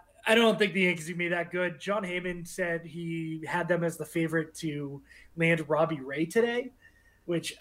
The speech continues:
I don't see, and I think that'd be actually kinda risky for him. But, um,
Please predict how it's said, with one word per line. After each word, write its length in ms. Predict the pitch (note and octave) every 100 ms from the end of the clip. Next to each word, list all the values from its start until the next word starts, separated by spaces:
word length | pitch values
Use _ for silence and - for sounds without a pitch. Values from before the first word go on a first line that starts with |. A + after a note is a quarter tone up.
| D3
I 80 | D#3+
don't 260 | F3 -
see, 480 | - A3+ A#3 A#3+ A#3+ - -
and 260 | D#3 D3+ C#3
I 220 | A#2 D3 - _ _ _ _ _
think 140 | F3+ F3+
that'd 120 | D3
be 100 | D3
actually 280 | C#3+ - E3
kinda 180 | D#3+
risky 320 | A#2+ C#3+ - A3
for 280 | A3 A#3
him. 140 | A#3+ A3+ - - - C#3+
But, 340 | E3 E3+ E3 - - _ _
um, 520 | D#3 E3 E3 D#3+ D3